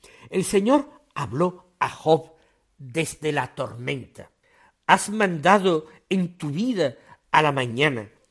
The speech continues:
o señalado su puesto a la aurora, para que agarre la tierra por los bordes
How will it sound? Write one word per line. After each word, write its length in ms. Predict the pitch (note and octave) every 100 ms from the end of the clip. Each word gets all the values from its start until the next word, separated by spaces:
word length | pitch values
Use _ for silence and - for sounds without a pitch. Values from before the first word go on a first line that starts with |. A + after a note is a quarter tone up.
| _ _ _ _
o 100 | -
señalado 560 | G3 G#3 G3 F#3+ B3+ B3
su 260 | - F#3+
puesto 520 | - A3 A#3 - F3 - _ _ _ -
a 100 | D3
la 100 | C3
aurora, 580 | B2+ A#2 C3+ D#3 A2 - _ _ - -
para 280 | E3 D3+
que 340 | - D3 C#3+ -
agarre 480 | C#3 C3 D#3+ F3 E3+
la 140 | C#3+
tierra 440 | - D#3+ G#3+ F#3+ -
por 180 | D#3+ C#3
los 220 | C#3 -
bordes 640 | B2 A3+ G3+ D3+ A#2+ -